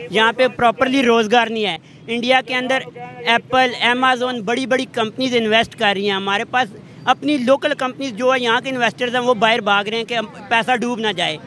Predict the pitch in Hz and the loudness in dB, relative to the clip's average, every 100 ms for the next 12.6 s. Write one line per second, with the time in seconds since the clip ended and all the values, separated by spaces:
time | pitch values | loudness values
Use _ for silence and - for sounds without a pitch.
0 | - - - 233 214 285 269 240 233 262 | -18 -18 -2 0 4 2 2 2 2 2
1 | 240 262 262 247 - - - 294 320 - | 0 0 -2 -2 -10 -20 -4 0 2 2
2 | 262 262 277 285 277 - - 262 262 262 | 0 0 -6 -8 -8 -10 -8 -8 -2 -2
3 | 262 269 269 262 262 254 277 247 254 247 | 0 -2 -2 0 0 0 -2 2 2 4
4 | 269 269 269 233 240 247 202 254 262 247 | 0 2 2 2 0 -2 -2 0 0 0
5 | 220 208 202 196 180 175 170 170 156 - | 0 -2 0 0 0 0 -6 -6 -8 -12
6 | - - 233 254 269 254 233 269 277 240 | -6 2 2 2 0 0 2 4 4 2
7 | 240 269 285 277 269 247 247 240 214 220 | -2 0 0 0 0 0 0 -2 -2 -10
8 | 226 240 254 233 170 262 277 277 277 - | -14 -4 -4 -2 0 2 2 0 0 -4
9 | 233 254 277 - 277 277 269 247 247 - | -4 -4 -6 0 0 2 0 0 0 0
10 | 254 262 262 240 254 269 262 269 202 233 | -2 0 0 2 2 -2 -2 0 0 0
11 | 247 254 233 220 190 240 - 247 254 262 | 0 0 2 2 2 0 0 0 2 0
12 | 226 220 233 226 254 262 | -4 0 0 -2 -4 -6